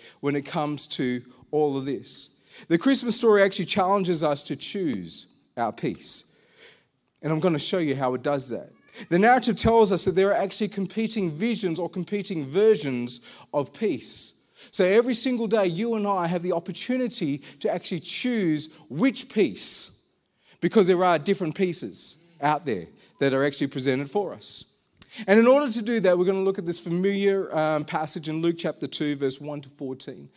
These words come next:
Um, the scripture will be up on the screen, but, like, I encourage you, if you want, just even listen to it, 'cause as we've learned in Ephesians, you actually pick up a lot more stuff from hearing as opposed to reading, don't you?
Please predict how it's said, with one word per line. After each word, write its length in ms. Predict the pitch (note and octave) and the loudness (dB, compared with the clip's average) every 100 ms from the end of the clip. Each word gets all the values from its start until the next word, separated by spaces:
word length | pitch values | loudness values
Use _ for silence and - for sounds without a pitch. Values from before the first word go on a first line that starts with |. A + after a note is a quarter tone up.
| - - - | -20 -20 -10
Um, 380 | B2+ B2+ B2+ C3 - - | -2 -2 -2 -6 -14 -6
the 120 | D3+ D#3 | 0 0
scripture 300 | - A#3 A3 | 0 0 0
will 80 | |
be 160 | E3+ F#3+ | 4 4
up 180 | F3+ F#3+ | 4 2
on 100 | F3 | -2
the 60 | |
screen, 360 | E3 - F3+ E3 | -2 -4 -2 0
but, 180 | E3+ D#3+ | 0 0
like, 220 | F3 E3+ | -2 0
I 160 | F3 F3+ | 0 0
encourage 480 | F#3 G#3+ A#3 F3+ | 0 -2 -2 -2
you, 180 | E3 D3 | 0 0
if 140 | E3+ F#3+ | -2 -4
you 120 | D#3+ | -2
want, 200 | F3 E3+ | -2 -6
just 180 | F#3+ G#3+ | -6 -6
even 300 | F#3+ F3+ D#3 | -4 -4 -4
listen 280 | E3+ F3+ D#3+ | -6 -6 -10
to 240 | D#3+ B2 | -8 -8
it, 80 | A#2+ | -6
'cause 160 | D#3 F#3 | -2 0
as 160 | F3+ | 0
we've 120 | F3+ | -4
learned 220 | E3+ F3+ F3 | -4 -4 -4
in 120 | D3 | -8
Ephesians, 680 | - C4 B3 D#3+ B2+ D3 - - - - | -4 -2 0 -2 -6 -10 -14 -20 -20 -2
you 160 | F3+ | 2
actually 260 | G3 G3 F3 | 2 2 -4
pick 220 | - G3 | -2 -4
up 120 | D#3+ | -4
a 40 | D#3+ | -2
lot 140 | F#3+ | -4
more 140 | F3 D#3+ | -6 -6
stuff 200 | C#3 - | -6 -6
from 140 | C3 | -6
hearing 420 | C3+ A3+ G3 C#3+ | -2 0 2 0
as 100 | C#3+ | -2
opposed 380 | C#3 E3 C#3+ C#3 | -4 -2 -2 -2
to 80 | C#3 | -2
reading, 400 | D#3 G3+ B2+ A#2 | 2 2 2 -4
don't 240 | D#3 C#3+ | -6 -8
you? 100 | - | -14